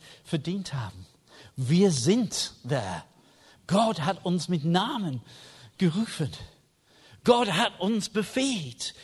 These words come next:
Gott hat seine Hand auf unser Leben gegeben. Gott hat uns gesandt. Wir haben große Zuversicht, denn größer ist der, der in uns ist,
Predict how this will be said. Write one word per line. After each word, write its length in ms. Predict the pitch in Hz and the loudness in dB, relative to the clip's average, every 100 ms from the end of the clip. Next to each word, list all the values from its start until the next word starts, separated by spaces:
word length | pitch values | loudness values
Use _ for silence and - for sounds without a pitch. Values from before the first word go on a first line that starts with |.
| - | -6
Gott 140 | 247 214 | -2 0
hat 180 | 247 | 0
seine 300 | - 220 190 | 2 2 2
Hand 260 | 165 294 254 | 2 2 2
auf 220 | 180 160 | 0 -2
unser 240 | 190 160 160 | -2 -2 -2
Leben 440 | 151 160 151 113 - - - _ _ | -2 -2 -4 -10 -12 -20 -20 _ _
gegeben. 500 | 170 135 156 139 135 | -4 -2 -2 -4 -4
Gott 340 | 104 247 254 190 | 0 0 0 -2
hat 120 | 233 | -2
uns 420 | 220 220 220 - - - - - _ _ | 0 2 2 -2 -10 -20 -20 -20 _ _
gesandt. 640 | - 160 214 170 123 - - - - _ _ - - | 0 2 2 2 -2 -6 -10 -20 -20 _ _ -18 -4
Wir 120 | 202 | 0
haben 160 | 220 156 | 2 6
große 760 | 170 180 285 285 - 262 233 - - - - - - | 6 8 6 2 0 0 -2 -6 -20 -20 -14 -10 -4
Zuversicht, 560 | 311 285 196 156 151 | -2 -2 -2 -4 -2
denn 160 | 196 180 | 0 0
größer 540 | 190 277 359 - 277 | -2 -2 0 0 0
ist 240 | 208 196 302 | -2 -4 0
der, 260 | 302 294 | 2 4
der 300 | 220 226 - | 2 0 -2
in 180 | 277 330 | -4 -4
uns 340 | 277 320 339 220 | 0 2 2 2
ist, 240 | 233 - | 0 0